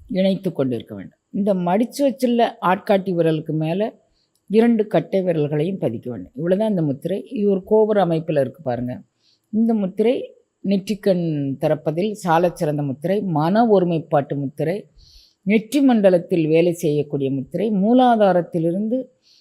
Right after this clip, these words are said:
நெற்றி மண்டலம் வரைக்கான நாடி நரம்புகளை மேல் நோக்கி இயக்க வல்லது. முதல்ல ஒரு ஐந்து நிமிட நேரம் உதான முத்திரையில் இருந்து கொண்டு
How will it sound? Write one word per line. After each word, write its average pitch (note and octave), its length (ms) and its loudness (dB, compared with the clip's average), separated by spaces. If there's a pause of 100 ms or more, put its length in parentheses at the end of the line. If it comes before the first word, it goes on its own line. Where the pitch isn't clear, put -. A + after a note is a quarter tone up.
(140)
நெற்றி G3 420 0
மண்டலம் F#3 480 4
வரைக்கான F#3 600 -2
நாடி F3 460 -2
நரம்புகளை D#3+ 600 -2
மேல் A3 460 4
நோக்கி A#3 420 0
இயக்க D3+ 440 -2
வல்லது. C3+ 360 -2 (540)
முதல்ல B3+ 280 4
ஒரு G#3 160 2
ஐந்து B3 480 4
நிமிட G#3+ 320 2
நேரம் A3+ 360 0
உதான A#3+ 600 4
முத்திரையில் E3 580 -2
இருந்து F3+ 360 -2
கொண்டு G3 280 -4